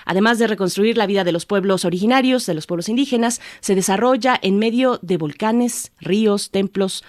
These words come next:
flora y fauna, ya que fueron, eh, escenario de esta historia, por supuesto. La aplicación estará disponible para teléfonos celulares y también para computadoras, si no tengo mal entendido. El equipo de la unam que desarrolló Yaupan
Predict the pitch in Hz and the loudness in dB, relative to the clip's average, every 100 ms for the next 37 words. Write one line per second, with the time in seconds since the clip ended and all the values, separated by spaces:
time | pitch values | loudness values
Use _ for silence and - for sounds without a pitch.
0 | - - 254 277 226 190 190 214 240 240 | -18 -2 0 0 0 -2 0 0 -2 -6
1 | - - 190 196 208 208 208 196 - 180 | -18 -4 -2 0 0 2 2 0 0 2
2 | 170 180 - 165 202 220 190 170 156 - | 2 -2 0 0 2 2 0 0 -2 -2
3 | 165 - 247 208 - - 160 233 240 - | -6 -2 0 0 -4 -10 -6 -4 -4 -6
4 | 156 - - - 165 160 175 - - 233 | -12 -14 -20 -8 -6 -4 -4 -4 0 -2
5 | 214 190 196 202 - 180 196 226 226 151 | 0 0 0 0 -2 0 2 0 0 -2
6 | - 156 165 180 156 147 143 175 - - | -2 -6 -4 -4 -4 -6 -6 -8 -10 -8
7 | 220 285 226 180 156 - 147 165 185 - | -4 -4 -4 -8 -8 -8 -6 -6 -6 -8
8 | 156 151 143 151 151 160 156 151 143 208 | -10 -10 -8 -8 -6 -4 -6 -6 -2 -2
9 | 220 220 - - - - 208 208 247 254 | 0 -2 -6 -20 -16 -2 0 0 0 2
10 | 240 220 185 196 185 196 226 233 214 185 | 2 2 0 2 2 2 2 0 0 0
11 | 175 160 170 202 214 214 175 175 165 160 | 0 0 2 2 4 2 0 0 0 0
12 | 202 208 | 0 0